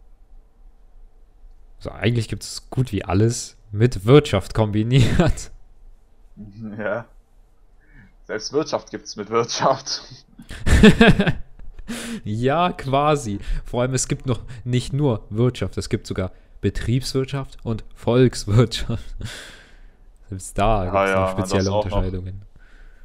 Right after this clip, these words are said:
Speaker 2: Das ist auch nochmal was anderes. Hm.
Speaker 1: Ich hab ja noch gar nicht erzählt, wie Deutsch lief. Ganz in Ordnung. Ich saß, ich war ungefähr über eine Stunde vorher fertig, aber zu schüchtern, um abzugeben.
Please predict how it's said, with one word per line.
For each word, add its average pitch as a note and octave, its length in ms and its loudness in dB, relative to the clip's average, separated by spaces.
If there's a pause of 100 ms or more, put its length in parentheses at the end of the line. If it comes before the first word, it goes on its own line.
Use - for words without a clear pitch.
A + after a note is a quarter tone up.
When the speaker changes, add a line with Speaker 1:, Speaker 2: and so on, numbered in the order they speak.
(2000)
Speaker 2:
Das F2+ 120 -16
ist D2 120 -14
auch G2+ 260 -4
nochmal G2 240 -10
was G2 160 -14
anderes. G2 540 -14
Hm. F#2+ 300 -14 (1400)
Speaker 1:
Ich F2 80 -8
hab F#2 100 -2
ja A#2+ 100 0
noch C3+ 160 -6
gar A2+ 160 0
nicht D3+ 120 -2
erzählt, D3 340 -6
wie D3 80 -8
Deutsch G3 280 -2
lief. G2 320 -2 (160)
Ganz A#2 220 -10
in A#2+ 80 0
Ordnung. A2 340 0
Ich F2+ 160 -6
saß, G2+ 460 0
ich G2+ 160 -6
war G2+ 120 0
ungefähr A2 460 2
über G#2 220 2
eine G#2 140 2
Stunde A2+ 340 -2
vorher G#2 300 2
fertig, G#2+ 580 -2 (560)
aber G2+ 160 0
zu A2+ 140 0
schüchtern, A2 420 -2
um G2+ 80 -2
abzugeben. A#2 680 -2